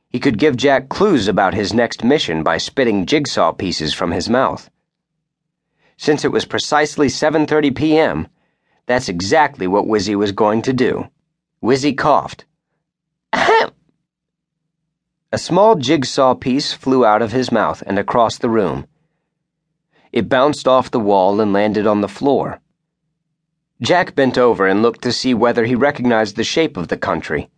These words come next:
"No way," said Jack. "I can't believe it," he added, looking at its unmistakable form.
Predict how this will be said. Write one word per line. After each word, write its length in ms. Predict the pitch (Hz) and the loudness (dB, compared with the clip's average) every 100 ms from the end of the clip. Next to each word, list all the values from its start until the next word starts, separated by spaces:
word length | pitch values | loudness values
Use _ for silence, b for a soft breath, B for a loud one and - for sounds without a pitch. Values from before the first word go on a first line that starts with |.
| _ _ _ _ _ _ _ _ _ _ _ _ _ _ _ _ _ _ - | _ _ _ _ _ _ _ _ _ _ _ _ _ _ _ _ _ _ 0
"No 300 | 262 285 269 | 4 6 4
way," 560 | 277 381 294 151 92 - _ _ _ _ _ | 4 4 4 2 -2 -12 _ _ _ _ _
said 300 | - 95 80 | -4 -2 -2
Jack. 440 | 95 80 95 - _ _ _ _ _ _ | 0 0 0 -6 _ _ _ _ _ _
"I 60 | 247 | -6
can't 340 | 240 330 277 | 0 2 2
believe 320 | 294 349 381 | 2 4 4
it," 280 | 208 - - _ _ _ _ _ _ _ | 4 0 -6 _ _ _ _ _ _ _
he 140 | 120 117 | 0 2
added, 400 | 85 78 95 123 _ _ - | 2 0 -4 -8 _ _ -2
looking 320 | 143 143 117 | 0 2 0
at 100 | 101 | 0
its 160 | 98 - | -2 -4
unmistakable 800 | - 160 127 - 160 160 85 85 | 0 2 0 0 -2 -2 -4 -6
form. 460 | 82 135 135 69 | -4 0 0 0